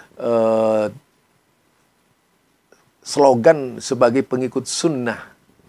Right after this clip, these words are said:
wal jamaah itu berbeda sekali. Malah kebenaran yang seperti ini dikatakan produk Wahabi. Berarti para sahabat Nabi itu Wahabi, sahabat itu Wahabi, tabi'in itu Wahabi, Imam Syafi'i tak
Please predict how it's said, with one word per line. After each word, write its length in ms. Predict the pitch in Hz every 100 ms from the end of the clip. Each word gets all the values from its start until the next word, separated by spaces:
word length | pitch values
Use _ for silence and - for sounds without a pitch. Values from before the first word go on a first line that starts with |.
| _ _ -
wal 160 | 120 113
jamaah 480 | 113 117 123 113 -
itu 240 | 107 101
berbeda 340 | 98 98 101 98
sekali. 400 | - - 104 - - _ _ _ _ - - - - - - _ _ 107
Malah 320 | 117 127 - - 85 76 - - - - - -
kebenaran 480 | 131 143 190 170
yang 160 | 143 139
seperti 480 | - 117 117 139 123
ini 80 | 151
dikatakan 560 | 135 127 117 117 139
produk 320 | 120 120 113
Wahabi. 560 | 117 110 110 110 101 110 - - -
Berarti 400 | 110 113 135 131
para 240 | 113 113 107
sahabat 480 | 113 113 113 117 - - - 123
Nabi 400 | 120 117 123 113
itu 160 | 135
Wahabi, 800 | 117 104 107 104 104 104 107 104
sahabat 560 | - 107 101 104 104 104
itu 320 | 113 120 110
Wahabi, 720 | 101 110 107 104 107 107 107 - - -
tabi'in 480 | - 117 120 131 117
itu 160 | 120 113
Wahabi, 560 | 101 110 107 107 117
Imam 240 | 147 123 120
Syafi'i 480 | - 117 131 131 120
tak 240 | 123 127